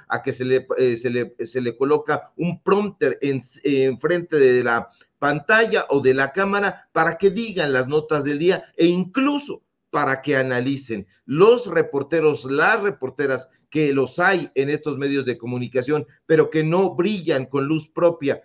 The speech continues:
porque estos personajes siempre han buscado opacarlos,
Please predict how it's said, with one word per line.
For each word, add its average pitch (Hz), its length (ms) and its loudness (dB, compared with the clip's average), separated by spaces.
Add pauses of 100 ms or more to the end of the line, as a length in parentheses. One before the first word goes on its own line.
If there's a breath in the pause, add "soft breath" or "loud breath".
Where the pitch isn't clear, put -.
(140 soft breath)
porque 135 220 -2
estos 170 260 -2
personajes 143 560 -4
siempre 151 380 -2
han 147 200 -4
buscado 139 720 -2 (140)
opacarlos, 143 920 0